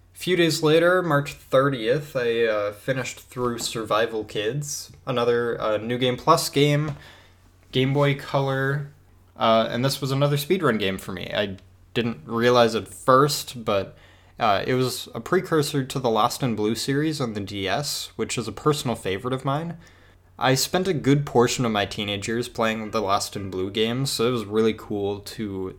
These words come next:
see some of the earlier versions of the concept. Uh, and in Survival Kid, I thought it was all really cool. I, in a lot of ways, I almost prefer this Game Boy title to the later D S versions.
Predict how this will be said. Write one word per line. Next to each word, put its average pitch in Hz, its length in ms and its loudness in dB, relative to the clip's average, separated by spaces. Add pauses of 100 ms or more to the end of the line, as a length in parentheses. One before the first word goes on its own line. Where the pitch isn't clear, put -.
see 107 680 -2
some 113 260 0
of 117 60 0
the 104 120 2
earlier 104 360 2
versions 98 480 -2
of 95 120 -12
the 95 60 -14
concept. 101 840 -6 (480)
Uh, 92 280 -2 (220)
and 113 300 -4
in 139 160 0
Survival 151 420 2
Kid, 165 320 0
I 117 120 0 (280)
thought 120 200 4
it - 20 2
was 123 120 -2
all 123 120 2
really 127 240 0
cool. 160 360 -2
I, 104 100 -6 (180)
in 117 140 -4
a 110 80 0
lot 113 240 6
of 127 100 0
ways, 110 460 0
I 107 280 -4
almost 117 460 -2
prefer 104 540 0
this 95 280 -4 (140)
Game 101 220 -2
Boy 95 180 -2
title 90 420 -4
to - 160 -8
the 95 120 -6
later 92 320 -4
D 92 260 -6
S 92 160 -2
versions. - 680 -10